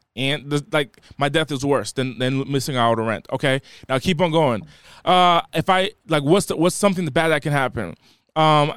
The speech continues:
I lose my house, and I compare it to my death. Okay, so I know that death is worse. Okay,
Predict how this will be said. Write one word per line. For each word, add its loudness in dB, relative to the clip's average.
I 2
lose 4
my 2
house, 0
and -2
I -18
compare -4
it -6
to -8
my -2
death. -6
Okay, -6
so -2
I -4
know 2
that -2
death -4
is -10
worse. -6
Okay, -2